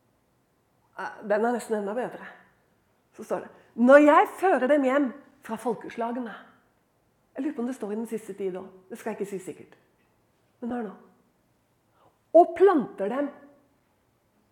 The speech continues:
i deres land, da skal jeg aldri mer rykke de opp igjen.» Åh, <laughs> den der liker jeg så godt. For det er sånn der, hvis jeg skulle sitte og,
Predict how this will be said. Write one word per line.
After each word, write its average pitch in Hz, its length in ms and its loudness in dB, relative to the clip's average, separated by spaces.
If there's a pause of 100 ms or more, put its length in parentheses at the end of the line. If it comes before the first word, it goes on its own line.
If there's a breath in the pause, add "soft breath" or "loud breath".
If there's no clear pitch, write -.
(180)
i 240 120 -2
deres 196 340 -10
land, 196 220 -12 (2750 soft breath)
da 214 160 -8
skal 240 240 -8
jeg - 180 -10 (140)
aldri 202 800 -2 (220)
mer 185 420 -6 (340)
rykke 190 380 -8
de 170 140 -8
opp - 180 -20
igjen.» 147 200 -20 (1300)
Åh, 659 420 -10
<laughs> - 40 -20
den - 240 -12
der 311 160 4
liker 339 220 4
jeg 302 240 -2
så 254 240 0
godt. - 320 -4 (300 loud breath)
For 220 100 -10
det - 80 8
er - 100 0
sånn 269 160 0
der, 233 160 0 (320 loud breath)
hvis 311 320 4
jeg - 140 4
skulle 302 240 2
sitte - 340 0
og, 254 720 6